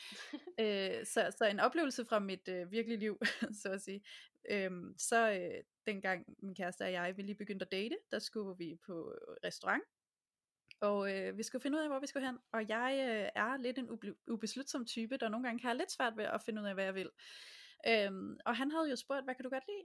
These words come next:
Speaker 2: Og jeg var jo i gang med at væve rundt, og ja, ja, og være meget min feminine i, "Jamen, så kunne vi det, og vi kunne også det, og hvad med det?" Og, "Men jeg vil også gerne have lidt kontrol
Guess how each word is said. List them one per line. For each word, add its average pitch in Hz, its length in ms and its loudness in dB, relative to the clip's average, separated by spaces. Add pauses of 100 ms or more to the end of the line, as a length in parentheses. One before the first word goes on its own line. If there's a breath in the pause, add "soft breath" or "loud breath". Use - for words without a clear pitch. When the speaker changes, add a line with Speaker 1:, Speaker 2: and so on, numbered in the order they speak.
Speaker 2:
Og 226 100 2
jeg 233 120 4
var 262 120 2
jo 220 140 -2
i 208 40 -12
gang 233 260 0
med 233 100 0
at 190 200 0
væve 262 320 4
rundt, 220 300 2
og 196 120 0
ja, 214 120 2
ja, 226 260 2
og 202 80 -2
være 196 120 0
meget 208 240 2
min 254 140 2
feminine 220 520 0
i, 202 220 -4
"Jamen, 208 180 -2
så 233 100 -4
kunne 294 140 -8
vi 277 80 -6
det, 220 160 -2
og 226 60 -4
vi - 40 -2
kunne 196 160 -2
også 233 160 -4
det, 220 100 -2
og 233 60 -2
hvad 220 100 -2
med 240 100 -2
det?" 208 240 -2
Og, 208 120 0
"Men 202 220 -2
jeg 185 100 0
vil 175 80 -4
også 247 160 0
gerne 302 120 0
have 240 100 0
lidt 190 120 -6
kontrol 185 320 0